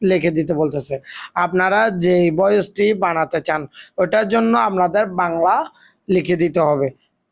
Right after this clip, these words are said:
ওরা ঠিক বাংলাটাকে অনুবাদ করে ওরা একটি আপনাদের ভয়েস তৈরি করে দিবে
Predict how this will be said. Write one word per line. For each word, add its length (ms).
ওরা 220
ঠিক 280
বাংলাটাকে 840
অনুবাদ 360
করে 220
ওরা 260
একটি 280
আপনাদের 420
ভয়েস 380
তৈরি 220
করে 260
দিবে 260